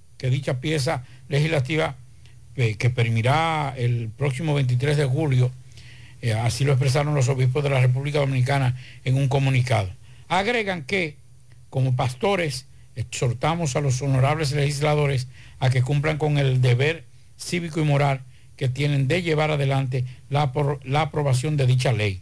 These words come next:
La situación reinante en el país así lo exigen cada día más, pues el destino de la nación depende del instrumento legislativo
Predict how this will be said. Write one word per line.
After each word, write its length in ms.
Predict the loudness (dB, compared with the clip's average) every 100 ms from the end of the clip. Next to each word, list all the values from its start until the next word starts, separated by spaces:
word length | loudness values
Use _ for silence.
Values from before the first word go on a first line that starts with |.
| -14 -20 -20 -8
La 100 | -4
situación 640 | -2 0 0 0 0 0 -4 -14 -8
reinante 600 | -2 0 0 -2 -2 -4 -2
en 140 | 0 0
el 120 | 0
país 340 | -2 0 0
así 280 | 0 0 0
lo 240 | 0 -2 -2
exigen 600 | -2 -2 -2 0 0 -2 -6 -18 -20 -6
cada 420 | 0 2 0 -2
día 220 | -4 -4
más, 400 | 0 0 0 -2 -14 -20 -20 -20 -14
pues 200 | -6 -2
el 100 | 0
destino 500 | 0 0 -2 0 -2 -4 -14 -4
de 80 | 0
la 100 | 2
nación 420 | 2 0 0 0
depende 540 | 0 0 0 0 -2 -4 -12 -20 -8
del 160 | -2 2
instrumento 560 | 2 2 0 0 0 2
legislativo 760 | 2 2 0 0 0 0 -2